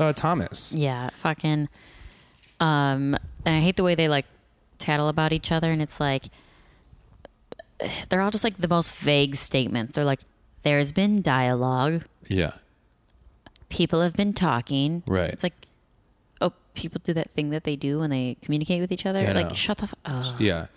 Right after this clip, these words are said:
Speaker 1: It's, it's like, I, I just, like, you know, again, like, um, y-, I'm always forgetting his fucking name. Uh,
Speaker 2: Thomas?
Speaker 1: oh, Andrew. Yeah.
Speaker 2: Oh.
Speaker 1: Well, it's just, it's just crazy how Andrew's just, like, such a vo-, he, 'cause this happens in the cocktail hour too,
Speaker 2: Mm-hmm.
Speaker 1: right?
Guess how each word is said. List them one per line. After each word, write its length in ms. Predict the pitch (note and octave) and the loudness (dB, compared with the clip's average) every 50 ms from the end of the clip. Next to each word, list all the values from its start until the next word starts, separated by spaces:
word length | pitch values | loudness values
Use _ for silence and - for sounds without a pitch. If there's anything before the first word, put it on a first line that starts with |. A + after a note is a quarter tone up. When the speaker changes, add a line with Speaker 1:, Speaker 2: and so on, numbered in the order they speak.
| - - - - - - - - | -20 -20 -18 -18 -18 -18 -4 -2
Speaker 1:
It's, 300 | D3 D3+ - - - - - | 0 2 2 2 0 0 0
it's 280 | A#2+ C3 B2 - - | 0 0 2 2 2
like, 520 | C3+ A#2+ A2 G2+ F#2+ - - - - - - _ _ _ _ _ _ _ _ _ _ _ _ _ _ _ _ _ _ _ _ _ _ _ _ - | 2 4 2 2 0 -4 -8 -14 -14 -16 -18 _ _ _ _ _ _ _ _ _ _ _ _ _ _ _ _ _ _ _ _ _ _ _ _ -12
I, 100 | - - - - C3 C#3+ | -12 -12 -2 0 2 2
I 40 | D#3+ | 4
just, 200 | E3+ E3 - - | 4 2 2 2
like, 240 | F#3 F3 C3+ - | 2 0 0 0
you 80 | E3 D#3 | 0 2
know, 100 | C#3+ B2+ | 2 2
again, 440 | B2 B2 - A#2+ A2+ A#2 C3+ C#3+ C#3 | 0 2 2 2 2 2 2 2 2
like, 300 | A#2+ G2 F#2+ - - - _ _ _ | 0 0 -2 -6 -10 -18 _ _ _
um, 640 | G2+ F#2+ F#2 F2+ E2+ E2+ D#2+ D#2+ D#2 D#2 C2+ G#1+ - - _ _ _ _ _ _ _ _ _ _ _ _ _ _ _ _ _ - | 0 2 2 2 0 0 -2 -4 -6 -8 -12 -14 -18 -20 _ _ _ _ _ _ _ _ _ _ _ _ _ _ _ _ _ -6
y-, 200 | A2 G#2+ G2+ - - | -4 -4 -4 -4 -4
I'm 200 | G#2+ G#2+ A2+ A#2 | -6 -6 -4 -2
always 160 | B2 C3+ B2+ | -2 -2 -2
forgetting 300 | - - E2+ E2 D#2+ E2 | -2 -4 -6 -6 -8 -8
his 160 | F2+ F2+ - - | -8 -10 -10 -12
fucking 500 | - - - - - F2+ - - F#2 F2+ | -12 -14 -8 -8 -8 -6 -6 -8 -10 -10
name. 300 | F2 E2 C#2+ A#1+ B1+ - - _ _ _ _ | -10 -10 -10 -10 -12 -16 -20 _ _ _ _
Uh, 500 | G2 G2 F#2+ F#2 F#2 F2+ E2 D#2+ C2+ - - - - | 0 0 2 2 2 2 0 -2 -4 -6 -10 -14 -8
Speaker 2:
Thomas? 320 | - D#2 D#2 B2 G3+ A3 | -4 -4 -2 -2 0 2
Speaker 1:
oh, 120 | D3+ C#3+ A#2+ | 2 2 4
Andrew. 360 | B2+ B2+ C3 G#2+ E2+ E2 - - - _ _ | 2 2 2 0 0 -4 -6 -8 -14 _ _
Yeah. 340 | A#2+ B2+ C3+ C3+ C#3 B2+ - - - | -2 0 2 2 2 0 -4 -4 0
Speaker 2:
Oh. 60 | B2+ | 2
Speaker 1:
Well, 100 | C3 C#3+ | 2 2
it's 100 | A2+ B2+ | 2 2
just, 200 | C#3+ D3 - F3+ | 2 2 2 2
it's 120 | - E3 - | 2 2 2
just 120 | - - | 0 0
crazy 220 | - A3 G#3+ G3+ F#3+ | 0 0 2 2 2
how 60 | C#3 | 2
Andrew's 420 | B2+ C3+ C3+ C3 B2 B2 A2+ G#2+ | 2 2 2 4 4 4 2 2
just, 260 | - - A#2 - - - | 2 2 2 2 2 2
like, 220 | F#2+ E2+ - - - - - - - - - _ | 0 0 -2 -8 -14 -16 -20 -20 -20 -20 -20 _
such 340 | - - - - - - - | -4 0 2 2 2 2 2
a 60 | - | 2
vo-, 160 | D3+ A#2 - | 2 0 0
he, 180 | - C#3 D#3+ F#3+ | 0 2 2 2
'cause 140 | F3+ - F3 | 2 2 2
this 120 | F3+ D3+ | 2 2
happens 280 | D3+ E3 D#3+ E3 D#3+ C#3+ | 2 0 2 2 2 2
in 80 | C#3 | 2
the 80 | B2 A2 | 2 2
cocktail 340 | - F3 F#3 - - G2 E2+ E2+ | 2 0 0 2 2 2 2 2
hour 200 | D#2+ E2 D#2+ - | 0 0 -2 -2
too, 200 | - - C3 G#2 | 0 0 2 2
Speaker 2:
Mm-hmm. 100 | F#3+ F3 | 2 2
Speaker 1:
right? 360 | - F2+ G2+ D3 - - - | 4 2 2 0 -2 -6 -12